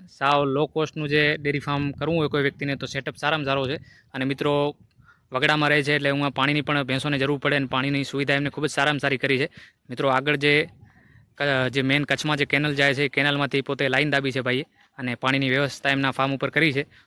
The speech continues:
જોઈ શકો છો આ અવાડો છે મિત્રો ભેંસો માટે, અને બાજુમાં ટાંકો પણ છે, તો ભેંસોને પાણી પણ મિત્રો જડી રહે.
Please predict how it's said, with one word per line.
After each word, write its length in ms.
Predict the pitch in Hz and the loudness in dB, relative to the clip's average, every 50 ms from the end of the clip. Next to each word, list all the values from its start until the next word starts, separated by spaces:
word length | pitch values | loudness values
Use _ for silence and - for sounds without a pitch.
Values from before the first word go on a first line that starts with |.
| _ _ _ | _ _ _
જોઈ 120 | - 143 139 | -2 -2 -2
શકો 260 | - 160 139 147 135 | 0 -2 -2 -2 -2
છો 80 | 131 151 | -2 -2
આ 160 | 143 131 131 | 0 2 2
અવાડો 280 | 135 143 151 151 139 | 2 2 2 2 0
છે 60 | 123 131 | 0 -2
મિત્રો 260 | 135 127 - 139 123 | -2 -2 -2 -2 -2
ભેંસો 220 | 123 127 - 139 | -2 -2 -4 -2
માટે, 280 | 131 127 127 - 151 165 - _ _ _ _ _ _ _ _ _ _ _ _ - - | -2 0 0 -2 -2 -4 -8 _ _ _ _ _ _ _ _ _ _ _ _ -14 -10
અને 220 | 127 131 127 127 | -8 -6 -6 -4
બાજુમાં 360 | 127 123 127 135 139 139 139 | -2 -2 -2 -2 -2 -2 -2
ટાંકો 280 | - - 143 135 - 151 | -2 -2 -2 0 -2 -2
પણ 160 | 139 147 131 | -2 -2 -4
છે, 120 | 123 143 165 - _ _ _ _ _ _ _ _ _ _ _ _ _ _ _ _ _ _ _ - | -4 -6 -8 -10 _ _ _ _ _ _ _ _ _ _ _ _ _ _ _ _ _ _ _ -10
તો 120 | 127 120 | -8 -4
ભેંસોને 300 | 120 131 131 - 147 139 | -4 -4 -4 -2 -4 -6
પાણી 260 | 120 - 135 143 147 | -4 -2 -2 0 0
પણ 200 | 139 - 147 147 | 0 -2 -2 -2
મિત્રો 360 | 143 139 - 147 143 139 139 | -2 -2 -2 0 0 0 0
જડી 220 | 127 135 139 147 151 | 0 0 2 2 2
રહે. 140 | 143 143 | 2 0